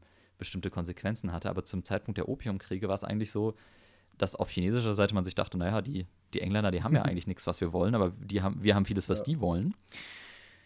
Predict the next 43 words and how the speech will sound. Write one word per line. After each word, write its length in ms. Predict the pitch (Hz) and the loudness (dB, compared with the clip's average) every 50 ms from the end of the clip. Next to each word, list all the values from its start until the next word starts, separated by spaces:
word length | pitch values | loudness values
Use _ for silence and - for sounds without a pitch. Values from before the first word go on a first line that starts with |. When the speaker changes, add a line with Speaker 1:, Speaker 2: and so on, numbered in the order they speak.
| _ _ _ _ - | _ _ _ _ 0
Speaker 1:
Und 120 | 113 107 | 2 4
dann 160 | 110 107 95 | 4 2 2
hat 300 | 101 - 95 107 - - | 0 -2 -2 -2 -2 0
man 100 | 131 127 | 0 0
eben 160 | - 113 123 | 2 2 2
in 80 | 113 104 | 2 2
Großbritannien 580 | 98 107 107 - - 98 - - 85 101 117 120 | 2 2 0 0 0 -2 -2 0 0 0 2 0
unter 240 | 98 - 101 - | -2 -2 -2 -2
anderem 400 | - 87 95 101 110 117 120 117 | 0 0 2 2 2 2 2 2
nach 220 | 107 95 95 - - | 0 0 0 -2 -8
Optionen 560 | - - - - - - 90 87 101 117 123 | -14 -16 -12 -10 -6 -4 -2 0 0 0 0
gesucht, 400 | 113 104 90 - 101 104 110 - | 0 -2 -2 -2 -4 -6 -4 -4
dieses 280 | - 95 98 101 98 - | -4 -2 -2 -4 -4 -2
Handelsdefizit 760 | 120 160 180 - - - - - - - - - - - 87 | -2 -2 -2 -4 -4 -6 -6 -6 -6 -6 -8 -8 -8 -8 -6
Speaker 2:
Mhm. 60 | 82 | -4
Speaker 1:
auszugleichen. 960 | 82 80 85 - 104 101 95 92 95 90 90 92 95 92 - - - - - - | -4 -2 -2 -2 -2 -2 -2 -2 -2 -2 -2 -2 -2 -4 -4 -6 -6 -8 -10 -8
Und, 280 | - - 95 92 - - | -4 -4 -4 -2 -4 -4
äh, 140 | - 92 90 | 0 0 2
das 120 | 92 90 - | 2 0 0
Opium 380 | 104 113 - - - 123 104 | -4 -4 -2 -2 -2 -2 0
war 120 | 107 104 - | 2 2 2
eben 160 | 95 107 101 | 2 0 0
eins, 340 | - 117 120 120 - - - | 0 0 -2 -2 -4 -4 -2
äh, 40 | - | 0
eine 320 | - 98 - - 104 113 101 | 2 2 4 4 4 6 6
Möglichkeit, 520 | 101 113 - - 104 - - 101 95 - | 4 4 2 0 -4 -2 0 0 0 2
genau 220 | - 95 92 101 | 2 2 4 4
das 160 | 104 104 - - | 4 2 0 0
zu 100 | - 98 | -2 -2
machen. 300 | 104 127 131 - 98 - | -2 -2 -2 -2 -2 -2
Also 220 | - - - 101 | -2 -4 -6 -4
durch, 320 | 92 98 98 107 107 - | -2 0 0 0 0 -2
letztlich 400 | - 95 - - - 98 95 - | -2 -2 -2 -2 -2 -4 -4 -2
durch 280 | - 98 95 95 - - - - - - - - - - - - - - | 0 0 0 0 -2 -6 -14 -20 -20 -20 -20 -20 -20 -20 -20 -20 -12 -8
die 220 | - 95 92 95 90 | -6 -4 -4 -2 -2
gezielt, 560 | 101 90 - - - - 113 131 151 151 - | -2 -2 -2 -4 -4 -2 2 2 2 2 0
durch 100 | 104 - | 0 0
den 120 | 104 92 82 | 0 -2 -2
gezielten 580 | 92 - - - - - 135 151 156 - - | -4 -6 -6 -6 -2 0 0 0 0 0 -2
und 100 | - 95 | -2 0
auch 140 | 92 - - | -2 -2 -2
erzwungenen 840 | - 95 - - - - - - 113 139 165 170 151 135 120 117 113 | -4 -6 -6 -6 -8 -4 0 2 2 4 4 4 2 2 2 0 0
Import, 840 | - 107 113 139 147 - - 107 107 110 120 - - - - - | 0 0 0 2 2 2 2 2 2 2 0 -2 -4 -8 -12 -14